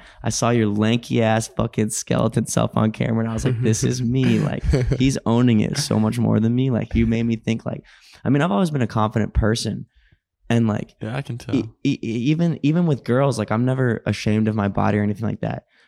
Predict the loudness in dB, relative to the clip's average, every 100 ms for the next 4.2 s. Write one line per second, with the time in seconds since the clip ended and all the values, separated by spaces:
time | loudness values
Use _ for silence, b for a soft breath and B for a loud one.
0 | _ -2 -2 -4 -2 0 0 -2 -2 -2
1 | 0 -2 -2 -4 -6 -6 -6 -2 -2 -4
2 | -8 -6 -4 -4 -4 -2 0 0 0 0
3 | 0 2 0 b b b b -4 -2 0
4 | -2 -4